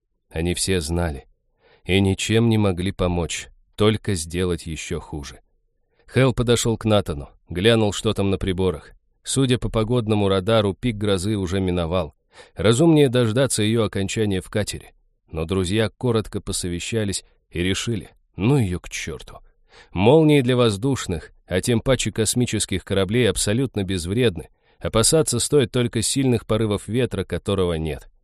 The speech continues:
Главное — выпутаться из этих проклятущих джунглей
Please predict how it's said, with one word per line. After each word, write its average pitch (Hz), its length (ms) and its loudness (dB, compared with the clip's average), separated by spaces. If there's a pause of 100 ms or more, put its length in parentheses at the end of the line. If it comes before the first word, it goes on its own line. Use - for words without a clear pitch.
(320)
Главное — 110 540 4
выпутаться 107 540 -2
из 101 280 -4
этих 104 320 -4
проклятущих 107 760 -4
джунглей 107 480 -2